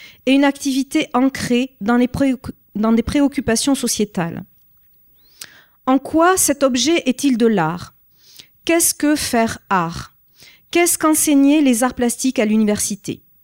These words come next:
L'enseignant-chercheur d'art plastique n'est pas l'enseignant-chercheur des sciences humaines appliquées à l'art qui promeut l'art une fois fait.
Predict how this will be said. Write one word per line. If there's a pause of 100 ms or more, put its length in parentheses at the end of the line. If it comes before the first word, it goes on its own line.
(1800)
L'enseignant-chercheur
d'art
plastique
n'est
pas
l'enseignant-chercheur
des
sciences
humaines
appliquées
à
l'art
qui
promeut
l'art
une
fois
fait.